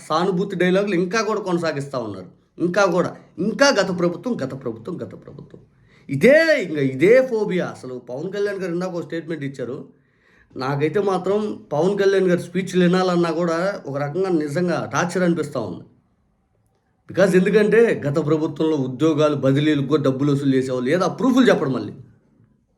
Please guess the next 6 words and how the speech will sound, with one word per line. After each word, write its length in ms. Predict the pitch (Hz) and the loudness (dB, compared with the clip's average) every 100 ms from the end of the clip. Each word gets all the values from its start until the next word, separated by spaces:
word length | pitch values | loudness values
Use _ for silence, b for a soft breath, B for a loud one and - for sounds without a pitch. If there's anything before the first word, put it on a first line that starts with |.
| _ _ 226 | _ _ 0
ప్రూఫ్లు 260 | 254 233 | 4 4
చెప్పడం 300 | 170 - 120 | 2 0 2
అనేస్తాడు, 680 | 190 302 - 202 143 - - | 4 4 4 -2 -4 -10 -8
ఓవర్ 180 | 185 240 | -6 -4
సింపుల్గా 420 | 226 226 277 233 | -4 -4 -2 0
అనేస్తాడు. 380 | 175 123 - | 0 -4 -8